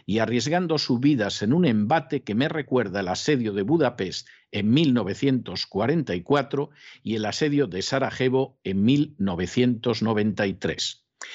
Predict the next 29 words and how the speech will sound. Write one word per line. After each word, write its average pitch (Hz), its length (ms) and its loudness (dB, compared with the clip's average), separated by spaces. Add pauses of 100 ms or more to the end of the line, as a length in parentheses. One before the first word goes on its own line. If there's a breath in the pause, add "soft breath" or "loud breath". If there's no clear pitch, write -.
(200 loud breath)
Los 110 160 0
paralelos 175 540 2
históricos 120 680 -2
citados 117 500 -4
por 104 220 -8
Soros 165 440 -2 (240 soft breath)
no 135 300 2
podían 123 420 0
ser 135 480 -2
más 127 380 2
significativos. 123 1080 -2 (400 soft breath)
En 117 240 2
mil 165 240 4
novecientos 110 760 0
cuarenta 107 640 0
y 82 80 -6
cuatro, 151 520 -2 (340 soft breath)
quien 123 280 2
se 185 160 -4
enfrentó 135 580 -2
con 95 160 -2
las 95 160 -2
fuerzas 127 440 0
soviéticas 98 640 -2
en 92 160 0
Budapest 139 600 2 (240 loud breath)
fueron 147 440 2
los 107 220 -4
nazis 123 580 -2